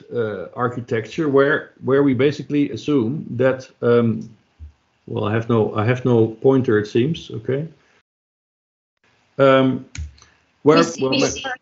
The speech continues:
Speaker 2: purple. We
Speaker 1: You
Speaker 2: did
Speaker 1: do?
Speaker 2: see, yeah, we do.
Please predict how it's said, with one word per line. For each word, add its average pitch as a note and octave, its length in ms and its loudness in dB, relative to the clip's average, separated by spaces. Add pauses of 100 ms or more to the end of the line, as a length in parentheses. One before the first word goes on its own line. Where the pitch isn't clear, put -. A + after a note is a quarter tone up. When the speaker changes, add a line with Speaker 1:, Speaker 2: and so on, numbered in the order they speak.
Speaker 2:
purple. G3 600 -4
We - 160 -20
Speaker 1:
You A3 180 -4
Speaker 2:
did A3+ 160 4
Speaker 1:
do? A3+ 140 -2
Speaker 2:
see, F3 360 -10 (260)
yeah, G#3 220 0
we A3 280 -2
do. F#3+ 200 -4